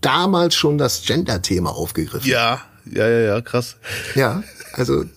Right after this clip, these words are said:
Speaker 1: es lohnt sich tatsächlich, die, die, die neunziger noch mal <laughs> aus heutiger Sicht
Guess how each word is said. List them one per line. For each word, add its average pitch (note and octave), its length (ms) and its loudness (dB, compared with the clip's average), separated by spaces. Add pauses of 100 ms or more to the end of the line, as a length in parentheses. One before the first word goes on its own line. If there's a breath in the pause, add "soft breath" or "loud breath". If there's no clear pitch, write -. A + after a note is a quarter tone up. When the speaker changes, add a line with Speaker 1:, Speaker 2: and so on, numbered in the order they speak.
(100)
Speaker 1:
es - 140 -2
lohnt F#3 180 2
sich - 180 0
tatsächlich, C#3+ 600 -2
die, B2+ 200 -2
die, A2+ 200 -6
die A#2 200 0
neunziger C#3+ 500 2
noch D#3+ 200 0
mal D3+ 120 2 (120)
<laughs> - 120 -6
aus E3 240 0
heutiger D3 560 2
Sicht C#3+ 340 -2